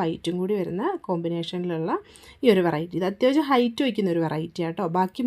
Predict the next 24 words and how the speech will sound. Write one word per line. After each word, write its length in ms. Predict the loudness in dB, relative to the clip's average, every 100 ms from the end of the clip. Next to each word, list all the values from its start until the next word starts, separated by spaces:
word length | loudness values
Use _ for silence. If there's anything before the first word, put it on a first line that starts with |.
| 2
മൂന്ന് 320 | 4 2 2
വെറൈറ്റി, 440 | 0 0 -2 -4 -4 -6 -20 -20 -6
ആ, 160 | -4 -2 -2
അധികം 320 | -2 2 2 4
ഹൈറ്റ് 260 | 2 0
ഇല്ലാത്ത 240 | 0 0 -2 -4
വെറൈറ്റീസാണ്. 720 | -4 -6 -2 -2 -2 -4 -4 0 0
നല്ല 260 | 2 2 2
ഭംഗിയാണ് 460 | 2 2 0 0 -2 -4 -4
ഈ, 20 | -4 -6 -8 -6
ആ, 20 | -4 -2
എല്ലാ 220 | -2 0 0
കളേഴ്സും 380 | 0 0 -2 -2
കാണാനായിട്ട്. 340 | 0 0 -4 -6 -4 -6 -6 -20 -10 -2
പിന്നെ, 260 | 2 4 4 2
ആ, 100 | 0 0 2 0 0 -2 0
ഇതിൻ്റെ 220 | 2 2
എല്ലാത്തിൻ്റെയും 640 | 4 4 4 2 2 2 2
ചുവടുവശത്ത്, 680 | 4 4 2 0 -2 0 2 2 -2 -4
ആ, 20 | -4 -2 -2
നാലും 360 | 0 0 2 2
മൂന്നും 240 | 0 -2 -4
ഒക്കെ 180 | -4 0
തൈകളുണ്ട്. 580 | 2 2 2 0 0 2